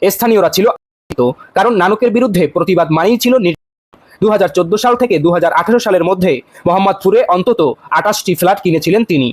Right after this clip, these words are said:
জাহাঙ্গীর কবির নানক ছিল একমাত্র নেতা, যিনি ছাত্রলীগ, যুবলীগ এবং পরে আওয়ামী লীগের গুরুত্বপূর্ণ পদে ছিলেন।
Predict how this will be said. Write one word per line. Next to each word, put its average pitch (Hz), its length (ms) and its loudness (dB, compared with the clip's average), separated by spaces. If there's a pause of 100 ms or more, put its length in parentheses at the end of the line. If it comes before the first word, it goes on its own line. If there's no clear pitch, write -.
(260)
জাহাঙ্গীর 220 380 0
কবির 175 240 0
নানক 170 280 0
ছিল 202 160 0 (120)
একমাত্র 165 420 -2
নেতা, 147 240 -2 (300)
যিনি 170 140 2
ছাত্রলীগ, 190 520 0
যুবলীগ 170 400 0 (180)
এবং 151 220 2
পরে 175 180 0
আওয়ামী 160 260 2
লীগের 151 200 0
গুরুত্বপূর্ণ 160 560 0
পদে 147 200 0
ছিলেন। 127 320 -2